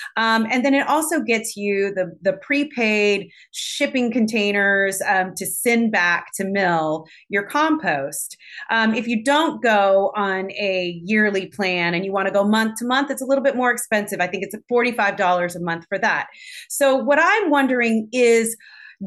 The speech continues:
do shoppers have that in their budget right now? You know, they're being crunched at the grocery store. And so can we expect them to fork out another thirty-three dollars a month to, a-, and the time to box up compost and send it back?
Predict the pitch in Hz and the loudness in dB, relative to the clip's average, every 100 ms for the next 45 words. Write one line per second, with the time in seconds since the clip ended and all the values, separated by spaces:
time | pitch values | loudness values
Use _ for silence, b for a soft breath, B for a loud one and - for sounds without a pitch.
0 | 175 220 262 311 349 339 - 277 262 254 | -8 0 4 6 4 2 2 0 2 2
1 | 233 226 220 - - - 392 415 285 226 | 4 4 2 -4 -6 -2 0 0 0 0
2 | 214 208 196 180 180 170 180 180 185 151 | 0 0 0 0 0 0 -2 -2 -2 -2
3 | 185 165 170 202 214 220 233 254 233 220 | -4 -2 -2 0 2 2 2 0 -2 -2
4 | 269 294 285 - 247 240 262 330 - 269 | -2 -2 -4 -8 -6 0 2 0 0 -2
5 | - 226 214 208 208 B B B 226 233 | -2 0 2 2 2 B B B -2 0
6 | - 247 240 - 285 349 381 370 339 - | 2 0 0 -2 0 0 0 0 -2 0
7 | 277 277 294 294 294 285 285 262 262 247 | 0 0 -2 -2 0 -2 0 -2 0 2
8 | 226 190 180 175 226 269 269 247 262 247 | 2 0 -4 -4 0 0 2 0 0 -2
9 | 247 233 214 233 240 226 190 196 214 240 | -4 0 2 2 0 0 -4 0 0 0
10 | 240 B B - 214 214 220 220 214 262 | -4 B B -2 -2 -2 -4 -2 0 2
11 | 277 240 233 233 208 214 247 254 214 170 | 2 2 0 0 2 2 0 -2 -4 0
12 | 190 196 196 226 202 - - 190 196 214 | 0 0 0 0 0 0 -4 -4 -2 2
13 | 202 214 196 175 170 190 185 - 160 156 | 2 2 -4 -6 -4 -4 -4 -2 0 0
14 | - | -2